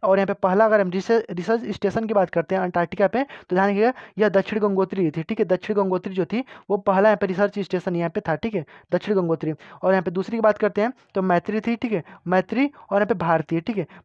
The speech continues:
भारतीय। तो ये आप ध्यान रखिएगा, ये सभी के सभी most important है, तीनों, तीनों रिस-, रिसर्च स्टेशन भाई कहाँ पे हैं,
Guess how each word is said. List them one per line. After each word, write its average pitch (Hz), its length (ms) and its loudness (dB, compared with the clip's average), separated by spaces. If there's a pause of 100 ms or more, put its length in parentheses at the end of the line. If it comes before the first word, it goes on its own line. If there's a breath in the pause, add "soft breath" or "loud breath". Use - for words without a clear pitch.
भारतीय। 165 440 0 (320 loud breath)
तो 202 60 0
ये 214 60 4
आप 196 60 2
ध्यान 190 200 0
रखिएगा, 233 220 2 (320 loud breath)
ये 202 100 4
सभी 208 160 2
के 226 40 -6
सभी 220 160 -2
most 208 200 0
important 208 320 -2
है, 202 60 -2
तीनों, 208 240 -4
तीनों 202 260 -4
रिस-, 202 340 0
रिसर्च 196 360 -2
स्टेशन 202 420 -4
भाई 180 100 2
कहाँ 180 200 0
पे 185 100 0
हैं, 277 120 0